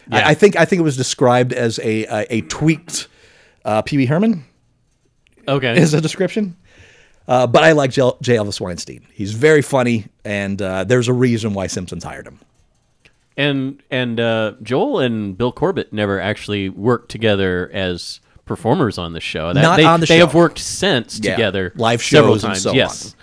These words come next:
Speaker 2: on.
Speaker 1: Um, but yeah, that's, uh, that's interesting. Um,
Speaker 2: So yay, more Mystery Science
Speaker 1: Yeah.
Speaker 2: Theater, especially since it's being from this fundraiser.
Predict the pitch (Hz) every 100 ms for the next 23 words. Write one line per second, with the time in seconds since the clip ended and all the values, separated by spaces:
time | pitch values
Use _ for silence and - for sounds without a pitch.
0 | _ _ _ 104 95 85 87 - _ _
1 | _ 110 110 123 98 80 - 110 - 123
2 | 107 104 107 120 120 104 - 85 82 _
3 | _ _ 87 78 78 _ _ _ _ _
4 | _ _ _ - 226 233 254 285 120 90
5 | 110 202 233 220 - 214 208 208 - 233
6 | 226 220 190 175 - 190 - 190 185 -
7 | 165 175 - 170 156 151 - 156 - 151
8 | 143 131 - 147 139 131 127 127